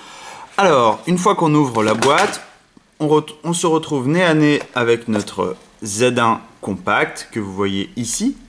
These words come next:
Donc j'y passerai, euh, plus de temps par la suite, on va le laisser de côté. Si on regarde encore dans la boîte, donc on va avoir notre célèbre, euh, cordon U S B, micro U S B, donc vous en avez tous l'habitude maintenant, permettre de relier le smartphone à votre ordinateur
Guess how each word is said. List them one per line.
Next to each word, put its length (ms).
Donc 200
j'y 280
passerai, 520
euh, 140
plus 240
de 120
temps 440
par 140
la 80
suite, 240
on 40
va 60
le 60
laisser 220
de 100
côté. 360
Si 200
on 60
regarde 360
encore 280
dans 100
la 100
boîte, 480
donc 200
on 60
va 120
avoir 220
notre 200
célèbre, 680
euh, 120
cordon 440
U 100
S 120
B, 260
micro 320
U 60
S 100
B, 260
donc 200
vous 160
en 40
avez 160
tous 280
l'habitude 340
maintenant, 500
permettre 320
de 80
relier 340
le 60
smartphone 640
à 80
votre 220
ordinateur 680